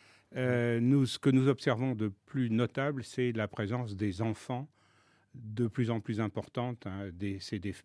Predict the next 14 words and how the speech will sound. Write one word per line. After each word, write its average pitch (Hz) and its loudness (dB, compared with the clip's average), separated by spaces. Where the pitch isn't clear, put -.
familles 120 -2
entières 113 -4
qui 90 -10
viennent, 113 -6
des 101 -2
mamans 113 0
seules 117 2
avec 101 -2
enfants. 107 -8
Et 113 -6
là, 117 -2
c'est - -2
vraiment, 104 -2
euh, 101 -6